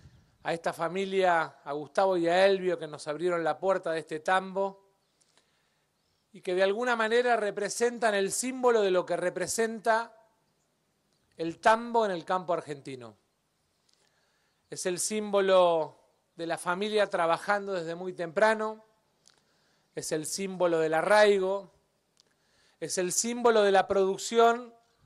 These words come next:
de los alimentos con mayor nivel de calidad biotecnológica, no por la mano del hombre, sino por la producción propia del animal.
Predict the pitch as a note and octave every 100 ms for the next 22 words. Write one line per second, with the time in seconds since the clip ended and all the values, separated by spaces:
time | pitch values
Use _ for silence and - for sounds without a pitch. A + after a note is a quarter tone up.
0 | _ _ _ _ _ F3+ F#3 F3+ G3+ F#3+
1 | G3+ A3+ B3+ B3+ B3+ B3 A#3+ - - _
2 | _ _ _ _ _ F3+ F3 F3+ F#3 -
3 | A#3+ B3 A#3 F#3+ F3+ G3+ G#3 A3+ A3 _
4 | _ F3+ F3 F3 F3 F#3 G#3 G#3+ A3 G#3+
5 | - _ _ _ _ _ _ - F3 E3+
6 | F#3+ F#3 F#3+ G#3 C4 C4 A3+ B3 A#3+ A#3+
7 | - _ _ A#3 C4 C4 B3+ A3+ G#3+ G#3
8 | A#3+ A#3 G3+ G#3 B3+ C4+ B3+ A#3 - G3
9 | F#3+ G#3+ A#3+ A#3 _ _ _ _ _ -
10 | F3 F3 F3 F3+ F3 D#3+ - A#3 A#3 -
11 | A3+ A3 G#3+ F#3 F3 E3 E3 F#3+ G3+ G#3
12 | A3